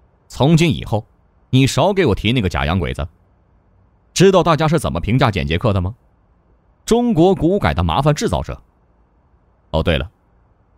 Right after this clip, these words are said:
他这独董也快到期了吧？”王小飞怔了一下，说：“呃，没啊，早呢。根据合同还有两年期限。”杨柳脸一拉：“我还得忍受他两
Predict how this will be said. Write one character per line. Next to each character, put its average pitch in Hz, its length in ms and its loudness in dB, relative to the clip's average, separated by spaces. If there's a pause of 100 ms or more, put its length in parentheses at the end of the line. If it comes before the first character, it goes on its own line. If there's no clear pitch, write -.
他 180 160 0
这 175 160 0
独 185 180 -2
董 73 320 -2 (200)
也 98 120 0
快 107 120 0
到 90 120 -4
期 143 200 -6
了 151 80 -2
吧？” - 120 -16 (1700)
王 233 220 2
小 80 160 0
飞 113 160 0
怔 180 180 -2
了 147 80 -2
一 69 80 -6
下， 67 160 -6
说 - 240 -4 (480)
：“呃， - 80 -8 (200)
没 87 180 2
啊， 151 120 -2 (360)
早 - 360 -4
呢。 117 220 0 (680)
根 240 200 2
据 180 140 0
合 131 300 0
同 90 340 -2
还 - 160 -2
有 226 120 2
两 95 260 -2
年 82 120 0
期 73 160 -4
限。” - 220 -8 (2000)
杨 185 260 2
柳 185 180 4
脸 113 240 -4
一 71 80 -6
拉 76 240 -6 (840)
：“我 175 260 6
还 160 200 2
得 202 140 4
忍 95 180 0
受 139 120 0
他 185 140 0
两 101 300 -2